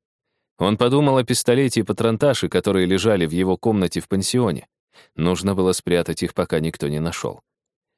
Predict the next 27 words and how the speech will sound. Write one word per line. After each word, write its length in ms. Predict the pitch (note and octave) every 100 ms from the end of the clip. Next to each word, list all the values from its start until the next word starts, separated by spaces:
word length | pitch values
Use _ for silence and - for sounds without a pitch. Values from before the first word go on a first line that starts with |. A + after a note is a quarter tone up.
| _ _
«И 120 | E2 G2
ты 120 | B2+
собирался 720 | - G2+ F#2+ F#2+ A#2 B2+ G#2+
срезать 460 | - - G#2+ A2 G#2+
кокосы 480 | G#2 G2 C#3 - G3
этим 220 | - G#2
ножом?» 400 | E2+ D2+ A1 - _ _ _
Орландо 480 | D#2 F2+ A2+ C3+ A#2+
откинулся 500 | A2+ B2+ A#2 G#2+ A2
на 140 | G2
стуле 360 | F#2 - C3 G2
и 40 |
захохотал 580 | E2+ F2 F#2 F#2 - F#2
так, 280 | - A#2 G2+
что 140 | -
обнажились 580 | E2+ F2 F2 G#2+ F#2+ -
его 160 | F2+ F2+
белые 360 | E2 G#2+ G2
безупречные 680 | D#2+ E2 F2 G2+ F#2+ - F2+
зубы. 320 | E2 A2 D2+ - _ _ _
«Кокосы! 840 | - A#3 G3 - B3 A3 - D#3+ -
Ха-ха! 640 | - - B3 - C#4 B3+ E3 - - - _
Ну 220 | D3 A3+
да, 300 | G#3+ F3 E3+ - _ -
и 60 |
это 320 | A3 G#3+ F#3+
тоже. 380 | F#3 E3+ B2 F2